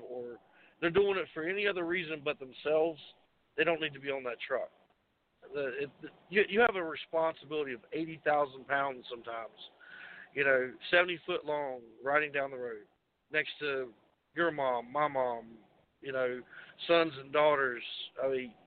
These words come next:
you, there's gotta be more to it than I'm doing it for this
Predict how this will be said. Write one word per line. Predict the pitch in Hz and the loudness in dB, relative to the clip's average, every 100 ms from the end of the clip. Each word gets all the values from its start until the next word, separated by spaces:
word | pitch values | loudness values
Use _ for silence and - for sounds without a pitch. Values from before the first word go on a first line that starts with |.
| _ | _
you, | 143 135 - _ _ _ _ | -16 -16 -18 _ _ _ _
there's | 139 139 120 | -8 -8 2
gotta | 180 185 | 6 6
be | 175 | 2
more | 165 165 170 156 | -2 0 0 0
to | 185 175 | 0 2
it | 151 - | 0 -4
than | 139 127 117 _ _ _ _ _ _ | -8 -10 -18 _ _ _ _ _ _
I'm | 151 147 | 2 2
doing | 160 147 | 0 -2
it | 120 | -4
for | 135 | -4
this | 127 143 | -2 -2